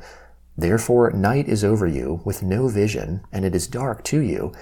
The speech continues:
that you may not divine, and the sun will go down on the prophets,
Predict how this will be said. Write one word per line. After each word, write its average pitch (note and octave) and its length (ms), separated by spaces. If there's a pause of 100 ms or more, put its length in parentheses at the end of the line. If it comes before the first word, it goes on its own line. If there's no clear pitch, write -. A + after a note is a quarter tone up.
(180)
that G#2+ 160
you D3+ 160
may D3+ 160
not A#2+ 220
divine, F#2+ 580 (160)
and F#2+ 160
the F#2+ 60
sun C#3 340
will A#2 100
go A#2+ 160
down F#2 300
on G#2+ 80
the F2 60
prophets, - 600